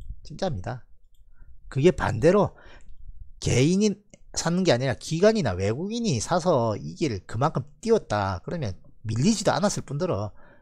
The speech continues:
딱딱딱 추세 좋게 올라갔을 거예요. 그때 무슨 뉴스가 있었어요. 바로 밀려버렸습니다. 그 다음부터 뭐 좋습니까? 비리비리 하잖아요. 다행히 추세 이렇게 돌리길래 닥터케이는 언급한 이유는 항상 일정해요.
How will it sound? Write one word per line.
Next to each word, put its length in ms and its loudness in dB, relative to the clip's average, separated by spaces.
딱딱딱 560 4
추세 240 -2
좋게 240 -6
올라갔을 380 -2
거예요. 320 -12
그때 200 -4
무슨 380 0
뉴스가 380 2
있었어요. 460 -2
바로 420 0
밀려버렸습니다. 720 -2
그 120 -4
다음부터 320 2
뭐 80 -4
좋습니까? 760 -6
비리비리 400 -6
하잖아요. 340 -2
다행히 480 4
추세 380 6
이렇게 260 -2
돌리길래 720 6
닥터케이는 760 0
언급한 400 0
이유는 680 -4
항상 320 -6
일정해요. 400 -6